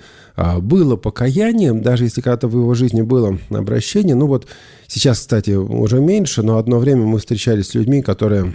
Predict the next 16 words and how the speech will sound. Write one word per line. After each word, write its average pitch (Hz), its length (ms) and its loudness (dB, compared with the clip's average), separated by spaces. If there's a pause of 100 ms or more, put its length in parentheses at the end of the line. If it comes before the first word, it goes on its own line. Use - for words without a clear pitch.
э, 95 280 -4
каялись 127 680 0
в - 60 -10
начале 110 400 0
девяностых 117 560 0
годов. 156 360 0 (540)
А 71 220 -2
конец 143 360 2
восьмидесятых 127 720 -2
и 107 240 0
особенно 117 420 2
начало 117 340 2
девяностых 113 460 0
годов — 208 320 0
это 143 140 -2
было, 139 320 2